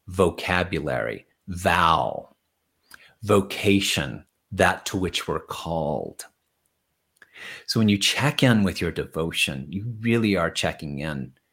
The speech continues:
with that deep calling, that depth to which you're called. And so when we, I don't know, would you, would you, um,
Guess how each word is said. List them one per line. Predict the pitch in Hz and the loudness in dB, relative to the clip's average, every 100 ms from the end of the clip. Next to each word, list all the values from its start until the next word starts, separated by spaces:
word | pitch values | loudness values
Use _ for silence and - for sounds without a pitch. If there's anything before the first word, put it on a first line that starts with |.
| _ _ | _ _
with | - - | -12 -6
that | 78 67 - | -4 -4 -6
deep | 78 73 - | -8 -10 -14
calling, | 78 73 78 67 60 - _ _ _ | -10 -6 -6 -8 -12 -18 _ _ _
that | - 82 98 - _ | -2 -2 -4 -20 _
depth | 95 82 - - - - | 0 0 0 -10 -20 -14
to | 85 | -8
which | 80 - - | -6 -4 -6
you're | - | -8
called. | - - 69 71 73 - _ _ _ _ _ _ _ _ 98 | -16 -14 -10 -10 -12 -16 _ _ _ _ _ _ _ _ -2
And | 101 | 2
so | 104 | 4
when | 101 98 | 4 4
we, | 101 95 - _ _ _ _ _ _ _ _ _ _ _ - - _ | 4 2 -4 _ _ _ _ _ _ _ _ _ _ _ -20 -20 _
I | 139 | 4
don't | 170 | 8
know, | 165 123 98 104 | 8 8 4 0
would | 117 113 | 0 2
you, | 117 127 123 123 | 6 6 6 2
would | 117 104 104 | 0 0 4
you, | 104 113 113 | 4 4 4
um, | 110 104 101 98 101 | 4 6 6 4 2